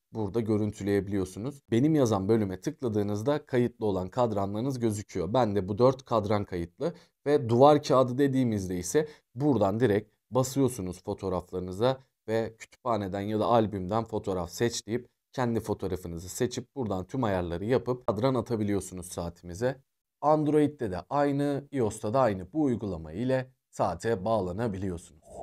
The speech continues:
Saatin tüm detaylarını göstermeye ve anlatmaya çalıştım sizlere elimden geldiği kadar.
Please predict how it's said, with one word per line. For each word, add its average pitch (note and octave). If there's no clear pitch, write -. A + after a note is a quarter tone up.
Saatin D3
tüm D3
detaylarını A2+
göstermeye B2+
ve C#3+
anlatmaya A#2+
çalıştım A#2
sizlere G#2
elimden F#2
geldiği F2+
kadar. D#3+